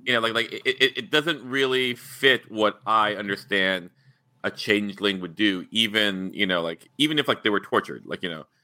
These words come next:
So there's this part of me that gets a little frustrated where I go, like, "You had a great character, and now you're trying to come up with a backstory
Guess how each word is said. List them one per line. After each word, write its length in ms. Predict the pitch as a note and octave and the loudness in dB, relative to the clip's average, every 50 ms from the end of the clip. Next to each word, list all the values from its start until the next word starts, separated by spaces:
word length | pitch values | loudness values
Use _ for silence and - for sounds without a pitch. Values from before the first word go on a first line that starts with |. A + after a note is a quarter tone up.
| _ _ _ _ _ _ _ | _ _ _ _ _ _ _
So 380 | _ - B2+ A#2 A2+ A2+ G#2+ - D2 | _ 0 2 2 2 2 -2 -6 -12
there's 280 | G2+ G#2 - B2+ C3+ C3 | -14 -4 2 2 4 4
this 120 | C3+ B2+ - | 2 0 -2
part 200 | - E3 D3+ D#3 | 0 2 2 2
of 60 | D#3 C#3+ | 2 0
me 80 | C#3 B2+ | 0 0
that 200 | A#2+ A2+ G#2+ - | 2 2 2 2
gets 180 | A2+ G#2+ - | 0 0 0
a 40 | A2+ | -2
little 280 | A2 A#2 A2+ A2 A2 G2+ | 0 0 0 0 0 -2
frustrated 920 | - - - - - B2+ B2+ C3+ - - - G2 F2+ F2+ F2+ F2 D#2 C#2 - _ _ - | -4 -12 -8 0 4 4 4 4 2 -2 0 2 2 2 2 0 -2 -6 -16 _ _ -10
where 240 | G2+ G#2 G2 G2 G2 | -4 -2 0 2 2
I 60 | G2 | 0
go, 160 | F#2+ G2 G2 | 0 -2 0
like, 240 | F#2+ F#2+ F2+ - - _ _ _ _ _ _ _ _ | 0 0 -2 -2 -8 _ _ _ _ _ _ _ _
"You 120 | - A#2 A#2+ | -8 -6 -2
had 200 | C#3+ D3+ D3+ D3 | -2 0 0 0
a 60 | C3+ | -2
great 280 | G#2+ F#2+ A#2 A#2 G#2 - | -2 -2 -4 -4 -4 -4
character, 760 | - - B2 A#2 A2+ A2 - - F2 E2+ E2 D#2+ F2 E2+ - _ _ _ _ _ _ _ _ _ _ - | -4 0 2 2 2 0 -2 -6 -4 -4 -4 -4 -6 -8 -12 _ _ _ _ _ _ _ _ _ _ -2
and 180 | - A2 G#2+ G#2+ | -2 -2 -2 0
now 260 | A2 A2 A2+ A2+ A#2 | 0 0 2 2 2
you're 120 | A2+ G#2+ G#2 | 0 -2 -6
trying 340 | - - - A2+ G#2+ G#2+ G2 | -6 -2 0 2 2 2 0
to 60 | G2+ | -4
come 160 | - - G#2+ | -4 -2 -2
up 100 | G2+ F#2+ | -2 0
with 140 | F2 F#2 E2+ | -2 -4 -6
a 40 | F2 | -6
backstory 960 | E2 D#2+ - F#2+ F#2+ F#2+ - - - - F2+ F2 E2 D#2+ D2+ D2 D2 C#2+ | -6 -2 0 0 0 0 -2 -8 -8 -6 -4 -4 -4 -4 -6 -8 -10 -12